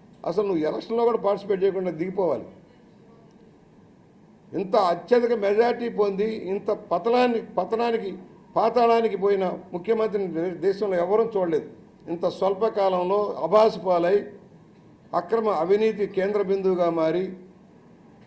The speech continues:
కోర్టులు చీగొట్టిన, సంస్థలు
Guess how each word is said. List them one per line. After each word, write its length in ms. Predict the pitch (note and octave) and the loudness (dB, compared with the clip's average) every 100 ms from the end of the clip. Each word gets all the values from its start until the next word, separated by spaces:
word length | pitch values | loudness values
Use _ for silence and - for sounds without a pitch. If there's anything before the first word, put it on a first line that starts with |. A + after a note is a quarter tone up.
| - - - | -20 -20 4
కోర్టులు 360 | G3+ A#3 A#3+ G#3+ | 6 6 4 -4
చీగొట్టిన, 480 | G3+ G#3+ G#3+ G#3+ G3 F#3+ F3 - - - - - - - - - - - - - - - | -2 4 6 6 2 0 -2 -8 -20 -20 -20 -20 -20 -20 -20 -20 -20 -20 -20 -20 -20 -4
సంస్థలు 380 | F#3+ A3 A#3+ | -2 0 0